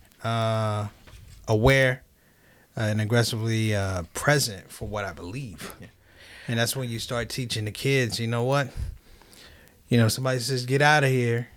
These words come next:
Speaker 1: You ain't gotta vacate the premise.
Speaker 2: Mm.
Speaker 1: <laughs> What if I don't?
Speaker 2: Yeah.
Speaker 1: <laughs> What if I stay? Hey, Ted, uh, what if I bring three, four more people?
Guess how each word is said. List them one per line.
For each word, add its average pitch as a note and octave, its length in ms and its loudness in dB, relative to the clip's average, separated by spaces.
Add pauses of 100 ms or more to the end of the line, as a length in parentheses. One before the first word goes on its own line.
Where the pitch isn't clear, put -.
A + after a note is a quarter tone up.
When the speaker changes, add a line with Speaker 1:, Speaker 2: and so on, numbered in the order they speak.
(240)
Speaker 1:
You D#3 260 -2
ain't C#4+ 120 -4
gotta G#3 160 2
vacate C#3+ 400 2
the B2 60 -6
premise. D#3+ 500 -2 (200)
Speaker 2:
Mm. - 800 2
Speaker 1:
<laughs> - 60 -20 (420)
What D3 140 10
if D3 80 6
I C#3+ 80 8
don't? B2+ 220 0 (680)
Speaker 2:
Yeah. G#3+ 120 4 (100)
Speaker 1:
<laughs> - 140 -8
What F#3 140 2
if D3+ 120 -6
I D#3 80 2
stay? C#3 260 -4 (200)
Hey, C#3 140 -6
Ted, C#3+ 260 -4 (240)
uh, G#2+ 80 -8
what F#3 120 4
if G3 80 2
I F3+ 80 4
bring E3 280 6
three, D#3+ 140 4
four D#3 260 4
more D#3 240 6
people? A#2 360 2